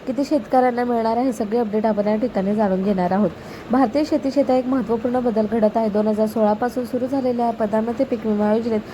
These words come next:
एफ व्ही, पी एफ व्ही वाय महत्त्वपूर्ण सुधारणा करण्यात आली. या नवीन बदलामुळे शेतकऱ्यांना आर्थिक, अधिक सुरक्षित आणि आर्थिक स-,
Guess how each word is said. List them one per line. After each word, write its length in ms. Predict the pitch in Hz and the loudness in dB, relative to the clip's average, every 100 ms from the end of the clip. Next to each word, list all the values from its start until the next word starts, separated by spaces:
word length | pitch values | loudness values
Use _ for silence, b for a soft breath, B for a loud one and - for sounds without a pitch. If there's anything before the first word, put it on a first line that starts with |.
| B B | B B
एफ 240 | 254 262 285 | 2 2 0
व्ही, 120 | 269 - - - - - - - - 180 247 | -2 -4 -14 -14 -16 -16 -16 -16 -10 -4 2
पी 120 | 247 | 4
एफ 120 | 254 | 4
व्ही 160 | 254 240 | 2 2
वाय 240 | 202 214 - B B | 2 0 0 B B
महत्त्वपूर्ण 600 | 247 285 285 285 302 294 | -2 0 0 0 0 0
सुधारणा 380 | 269 220 226 208 | 0 0 2 0
करण्यात 360 | 214 202 196 208 | 0 0 2 0
आली. 180 | 202 | 0
या 120 | 208 208 | 0 2
नवीन 280 | 208 214 | 0 0
बदलामुळे 440 | 233 214 233 233 226 | -2 -2 -2 -2 -2
शेतकऱ्यांना 640 | 214 208 220 233 220 202 214 B B - | -2 0 2 2 0 -2 -4 B B -2
आर्थिक, 380 | 247 240 302 269 | 0 2 2 4
अधिक 580 | 233 - 226 269 254 | 4 4 2 2 0
सुरक्षित 640 | 247 240 233 233 220 254 240 | 0 0 -2 -4 -2 -2 -2
आणि 200 | 226 226 | 0 0
आर्थिक 300 | 214 196 233 | 0 -2 -4
स-, 420 | - 208 196 | 2 2 2